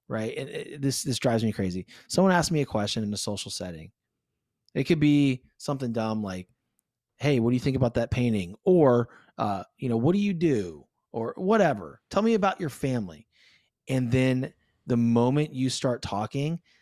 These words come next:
they take their gaze and they take it somewhere else and they start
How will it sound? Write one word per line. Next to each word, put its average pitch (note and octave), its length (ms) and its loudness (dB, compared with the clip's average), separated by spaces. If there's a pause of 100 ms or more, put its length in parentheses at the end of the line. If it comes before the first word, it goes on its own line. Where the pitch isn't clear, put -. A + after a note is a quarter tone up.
(220)
they A2+ 360 2
take D#3 280 0
their C#3 220 0
gaze A2+ 640 0
and A2+ 140 -6
they G#2 100 -4
take B2+ 320 -2
it C#3+ 100 -6
somewhere A#2+ 340 -2
else B2 460 -2 (480)
and B2+ 320 2
they A#2+ 460 2 (160)
start C#3+ 400 0